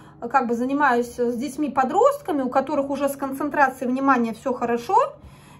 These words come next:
и то, вы знаете, а, вот удобно работать, когда человек пять в группе. Ты можешь каждому подойти. Ну, ребят, тут десять человек,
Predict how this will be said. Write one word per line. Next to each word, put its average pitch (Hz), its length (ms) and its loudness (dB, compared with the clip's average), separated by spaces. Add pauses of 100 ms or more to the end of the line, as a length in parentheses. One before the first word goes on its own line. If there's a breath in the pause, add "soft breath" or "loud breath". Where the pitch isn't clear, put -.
и 320 120 0
то, 339 320 4
вы 254 120 -2
знаете, 370 520 0
а, 220 840 2 (420)
вот 269 240 -4
удобно 359 460 4
работать, 277 400 0
когда 262 300 0
человек 269 340 -6
пять 220 240 -4
в 208 60 -8
группе. - 460 -14 (300)
Ты 359 100 4
можешь 359 240 2
каждому 339 460 0
подойти. 277 520 -2
Ну, 220 140 -2
ребят, 277 400 2
тут 214 240 -12
десять 254 400 -4
человек, 269 560 0